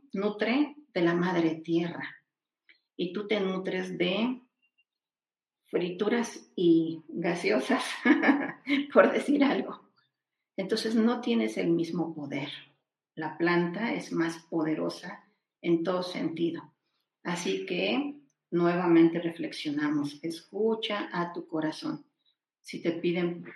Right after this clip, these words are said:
tomar, inhalar cosas que tú, que no van contigo,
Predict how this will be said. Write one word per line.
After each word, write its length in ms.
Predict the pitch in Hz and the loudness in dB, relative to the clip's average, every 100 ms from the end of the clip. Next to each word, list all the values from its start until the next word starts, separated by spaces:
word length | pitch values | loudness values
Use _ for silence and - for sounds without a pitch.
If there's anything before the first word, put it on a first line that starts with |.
| - _ | -20 _
tomar, 560 | - 170 165 160 165 175 | -2 0 2 4 4 4
inhalar 540 | 165 156 151 160 170 | 4 4 2 0 -2
cosas 440 | - 170 175 180 - | -2 -2 -2 -6 -8
que 120 | 165 | -10
tú, 340 | - 175 175 | -10 -10 -10
que 160 | - 180 | -8 -6
no 220 | 180 202 | -4 -4
van 180 | 214 226 | 0 0
contigo, 760 | 220 220 - 190 196 226 - | 0 -4 -4 -8 -6 -6 -8